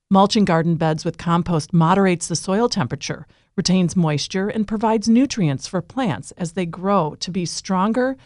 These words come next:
healthier, and better able to fend off pests and disease.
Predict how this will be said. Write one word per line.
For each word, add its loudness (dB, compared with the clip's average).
healthier, 0
and 2
better 4
able 2
to 0
fend 2
off 2
pests -2
and 0
disease. -4